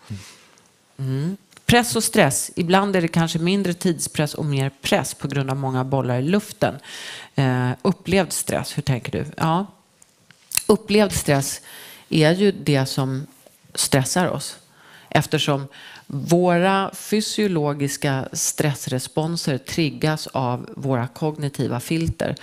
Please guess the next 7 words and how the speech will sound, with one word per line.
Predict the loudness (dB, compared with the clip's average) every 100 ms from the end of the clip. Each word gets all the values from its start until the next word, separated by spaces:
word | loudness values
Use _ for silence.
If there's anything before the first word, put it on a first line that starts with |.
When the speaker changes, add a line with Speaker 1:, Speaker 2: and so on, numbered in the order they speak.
| -14 -6
Speaker 2:
Så | -2
att | -2 -2 -8
det | 0 0 2
jag | 0 0 0 -4
upplever | -6 -4 -4 -2 0 -2
och | -4
tolkar | -4 -4 -4 -6 -4 -2 -2